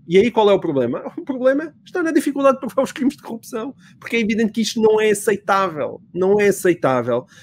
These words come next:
Este amontoado de provas não darem nada, porque não existe uma cobertura legal que realmente os possa punir.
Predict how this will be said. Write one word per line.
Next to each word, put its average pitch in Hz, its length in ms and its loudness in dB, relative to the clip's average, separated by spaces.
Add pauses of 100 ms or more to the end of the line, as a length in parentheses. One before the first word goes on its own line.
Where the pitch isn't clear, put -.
(140)
Este - 460 2
amontoado 196 560 2
de - 60 -20
provas 202 420 2
não 220 280 0
darem 180 280 2
nada, 180 440 2 (240)
porque 247 260 -2
não 247 140 -2
existe 226 360 -6
uma 175 200 0
cobertura 180 520 2
legal 190 580 4 (420)
que 302 320 4 (300)
realmente 254 400 2
os - 80 -8
possa 254 260 -2
punir. 240 340 -6